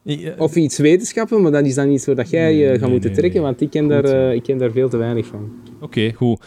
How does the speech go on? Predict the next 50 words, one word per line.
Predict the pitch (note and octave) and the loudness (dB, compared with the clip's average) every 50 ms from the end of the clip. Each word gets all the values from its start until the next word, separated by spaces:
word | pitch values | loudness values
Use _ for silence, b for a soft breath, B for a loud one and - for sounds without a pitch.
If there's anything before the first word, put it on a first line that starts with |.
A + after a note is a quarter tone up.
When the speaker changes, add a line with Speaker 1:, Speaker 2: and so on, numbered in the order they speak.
| - - | -6 -2
Speaker 1:
We | C3 C3 | -2 0
zullen, | B2 D3+ D#3 D#3+ D#3 D#3+ - | 2 2 2 4 2 2 2
we | C#3+ C3+ | 2 0
zullen | C#3+ E3 E3 E3 | 0 0 0 -2
het | E3 - | -4 -6
hier | - - F3 F3 F3 | -6 -4 -4 -2 -2
afsluiten. | F#3+ F#3 - - - F#3+ F#3+ G#3 G3+ B3 A#3+ A3 - _ - | -4 -6 -8 -4 -2 0 0 0 0 -2 -4 -4 -6 _ -6
Aan | B2+ B2+ C3 | -4 -4 -2
alle | C3+ C#3 C3+ | -2 -2 -2
luisteraars, | C#3 C#3 C#3 C3 - - C3+ C3 C3 A#2+ - | 0 -2 -2 -2 -4 -6 -4 -4 -4 -4 -6
bedankt | - A#2+ A2+ B2 C3 C#3 - | -6 -4 -2 -2 -2 -2 -2
om | C3+ B2 | -4 -4
het | A#2 | -4
tot | - A#2+ - | -6 -6 -4
hier | B2+ A#2+ A#2+ A2+ | -2 -2 -2 -2
vol | - B2 C3 | 0 -2 -2
te | C3+ - | 0 0
hebben | C#3+ C3+ C3 B2+ | -2 0 0 0
gehouden. | C3 B2+ C3 C3+ C#3+ C#3+ C3+ C3+ _ - C3+ | 0 0 0 0 -2 -4 -6 -10 _ -14 -8
We | B2 | -4
hopen | A#2 A#2+ B2 C3 - | -2 -2 -2 -2 -2
dat | A#2 A#2 | -2 -2
jullie | A#2+ A2+ A#2 A2 - - | 0 -2 -2 -4 -6 -8
iets | D#3+ E3 - | -10 -8 -8
hebben | - E3 D3 C3 | -10 -10 -10 -10
geleerd | - A#2+ B2 C#3 - - C3 | -10 -10 -10 -10 -10 -10 -12
over | B2 A#2+ B2 | -12 -12 -12
de | A#2 | -12
activistische | - B2+ - - A#2+ A#2 C3+ - - - - - | -12 -10 -6 -6 -4 -4 -4 -6 -6 -8 -6 -4
rechters, | - D3 - - C#3+ - | -6 -6 -6 -6 -6 -6
dat | A2 | -6
dat | - G2+ - _ | -6 -8 -12 _
iets | - C#3+ C#3 - - | -8 -8 -8 -6 -6
duidelijker | - A#2 A#2 D3+ E3 E3+ - F3+ | -6 -4 -4 -4 -6 -6 -4 -4
is | E3+ - | -6 -6
geworden. | - - D#3+ D#3+ F3 F#3+ G3+ G#3+ G#3+ B B B B B B B B B B B | -2 -2 0 0 2 0 0 -2 -4 B B B B B B B B B B B
Eh, | C3 C3 C3 C#3 C#3 C3 _ _ _ _ | 0 0 2 2 2 0 _ _ _ _
algemene | - F#3 G3 G3+ G3 G3+ A3+ A3 G#3 | -2 0 2 2 2 2 2 0 0
conclusie, | - D#3 C3+ - E3+ G#3+ C4+ C4+ - D#3+ B2+ | -2 -2 -2 0 2 2 2 2 0 -2 -4
P-, | _ _ - A#2+ A#2 - - | _ _ -2 -2 -2 -2 0
P | - | 0
J, | B2+ A#2+ A2 A#2 | 0 0 2 0
in | A2+ G#2+ G#2+ - C#3 D3 | 0 -2 0 -2 -2 -2
de | C#3+ | -2
besproken | C3 C3+ - - - D3+ F3 - - C3+ | -2 -4 -6 -2 -2 -2 0 0 -2 -2
zaken. | D3 D3 E3 F3 D#3+ - G2 - | -2 -2 -2 -4 -4 -6 -8 -6
Vind | - C3 - - | -6 -6 -4 -2
jij | - D#3 | -2 -2
dat | E3 - - | -2 -2 -4
er | B2+ | -6